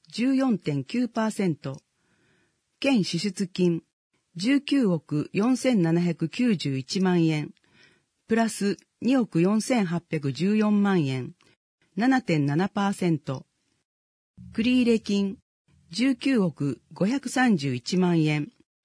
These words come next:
マイナス一億五千五百七十三万円。七点五パーセント。市債十三億二十万円。プラス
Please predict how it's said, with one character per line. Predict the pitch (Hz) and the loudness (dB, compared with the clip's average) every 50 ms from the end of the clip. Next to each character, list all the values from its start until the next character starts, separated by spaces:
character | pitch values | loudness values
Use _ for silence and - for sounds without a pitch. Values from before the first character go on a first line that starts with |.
| _ _ _ _ | _ _ _ _
マ | - 175 202 226 247 | 0 2 2 2 2
イ | 240 | 2
ナ | 233 226 | 2 0
ス | 220 - - 202 202 - - - | 0 -2 -2 -2 -2 -2 -2 -4
一 | 175 185 - - 277 | -4 -4 -2 0 0
億 | 269 233 - - 143 | 0 0 0 -4 -4
五 | - 156 160 | -2 -2 -2
千 | - - 240 240 196 | 0 0 0 2 2
五 | 147 160 170 | 0 0 0
百 | 185 180 - - 160 | -2 -2 -2 0 2
七 | 165 165 180 214 240 226 | 2 2 2 2 2 0
十 | 165 165 143 | 0 -2 -4
三 | 127 - - 165 175 190 190 | -4 -4 -2 0 0 2 2
万 | 185 180 170 170 165 | 2 2 2 2 2
円。 | 160 156 151 147 135 - _ _ _ _ _ _ _ _ _ _ _ _ | 2 0 0 -2 -4 -8 _ _ _ _ _ _ _ _ _ _ _ _
七 | - 226 254 247 214 | 0 2 2 2 2
点 | - - 156 143 139 | 0 -2 -2 -2 -2
五 | 131 - 143 | -2 -4 -4
パ | - - 208 214 | -4 -2 -2 -2
ー | 214 | -2
セ | 202 - 190 | -2 0 0
ン | 175 147 | 0 0
ト。 | - - 131 127 - _ _ _ _ _ _ _ _ _ _ _ _ _ _ _ _ _ | -2 -6 -12 -14 -14 _ _ _ _ _ _ _ _ _ _ _ _ _ _ _ _ _
市 | - - - 247 | -10 -6 -4 -4
債 | 240 - 214 175 151 139 - - _ _ _ _ _ - | -2 -2 -2 -2 -2 -4 -6 -12 _ _ _ _ _ -14
十 | 147 - 202 254 269 | -6 -2 -2 0 0
三 | 254 - 254 247 233 202 | 0 0 0 2 2 2
億 | 180 156 - 147 143 | 0 0 0 2 4
二 | 156 160 | 4 4
十 | 151 156 214 233 226 | 4 2 2 2 2
万 | 220 220 214 196 165 | 2 2 2 2 2
円。 | 147 147 139 139 - - _ _ _ _ _ _ _ _ _ _ _ _ _ | 0 -2 -4 -6 -8 -12 _ _ _ _ _ _ _ _ _ _ _ _ _
プ | - | -2
ラ | 208 226 226 | 0 0 0
ス | 208 - - 202 208 - | -2 -2 -2 -2 -2 -2